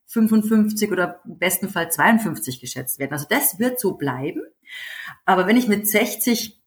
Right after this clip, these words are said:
auf, keine Ahnung, noch jünger geschätzt werden will, <laughs> achtundvierzig geschätzt werden will, dann werde ich das noch mal machen lassen. Ja, und ich würde es auch noch mal machen lassen. Also man merkt zwar, also auch jetzt fa-, äh,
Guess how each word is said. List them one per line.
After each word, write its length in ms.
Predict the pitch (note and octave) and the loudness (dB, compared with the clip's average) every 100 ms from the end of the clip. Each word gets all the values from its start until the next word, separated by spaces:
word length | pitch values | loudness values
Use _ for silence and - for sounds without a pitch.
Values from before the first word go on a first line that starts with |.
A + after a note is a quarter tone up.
| _ | _
auf, 480 | - D#3+ C#3 - - _ _ _ _ _ | 0 0 0 -6 -16 _ _ _ _ _
keine 240 | D#3+ D3 - | -12 -8 -6
Ahnung, 260 | C#3 - - _ _ _ _ _ | -8 -10 -14 _ _ _ _ _
noch 320 | E3 C#4+ - | 0 0 2
jünger 260 | G#3 F3+ D#3 | 0 2 -2
geschätzt 400 | C#3+ C#3 - C#3 | -2 -4 -4 -2
werden 280 | C#3+ C3 D#3+ | -2 0 2
will, 140 | C4+ F4+ G#3 | 4 4 0
<laughs> 200 | - - | -6 -2
achtundvierzig 680 | - - F#3 - E3 - C#3+ | -2 0 -2 0 -2 -2 -4
geschätzt 400 | D3+ F3+ F3 - | 0 2 2 2
werden 220 | F#3 G3 | 2 2
will, 160 | A3+ - - - - | 0 -2 -10 -10 -2
dann 200 | D#3+ D#3+ | 0 2
werde 140 | F#3 | -2
ich 60 | G#3+ | -2
das 100 | A3+ | -2
noch 140 | A3 | 0
mal 120 | B3+ | 0
machen 280 | D4 C#4 D3 | -4 -6 -8
lassen. 320 | C3+ C3+ D3 | -8 -8 -6
Ja, 120 | D3 | -2
und 80 | G3+ | 0
ich 120 | A#3 | 0
würde 120 | C#4+ C#4+ | 0 0
es 60 | |
auch 120 | G#3 | 0
noch 120 | A3+ G#3+ | 0 2
mal 120 | A3 | 2
machen 200 | G#3 F3+ | 2 2
lassen. 180 | C#3+ - | -2 0
Also 160 | F3+ F#3 - - - - | -4 -4 -10 -12 -16 -4
man 300 | G3 F#3+ G3 | 2 4 6
merkt 400 | G3+ B3 - - | 4 2 0 -4
zwar, 400 | G3 F#3 F#3 - | 2 4 4 2
also 220 | E3 D#3+ | -4 -2
auch 260 | - - - - | -2 -4 -12 -10
jetzt 320 | D#3+ - - _ _ _ _ _ _ | -8 -8 -12 _ _ _ _ _ _
fa-, 240 | _ D3+ - | _ -10 -4
äh, 240 | C3+ - | -4 -4